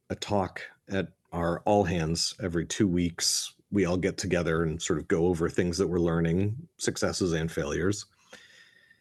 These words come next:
And he talked about something he had tried, why it was a smart thing to try, what he learned, and the fact that it didn't work out and what he was gonna do next.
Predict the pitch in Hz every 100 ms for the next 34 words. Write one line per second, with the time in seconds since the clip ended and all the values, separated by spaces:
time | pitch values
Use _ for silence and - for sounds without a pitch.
0 | _ _ _ 104 101 87 80 90 90 90
1 | - _ - 131 131 151 156 135 110 104
2 | - _ - 131 143 135 135 139 - 92
3 | 82 95 104 - 92 101 98 123 113 95
4 | 95 - 110 107 117 104 90 - 104 80
5 | 80 117 135 - _ _ _ _ 107 117
6 | 117 131 110 113 107 123 127 - _ -
7 | 139 135 - - 143 135 117 104 131 117
8 | 110 104 95 87 127 95 95 92 95 -
9 | - 98 87 92 80 71 - -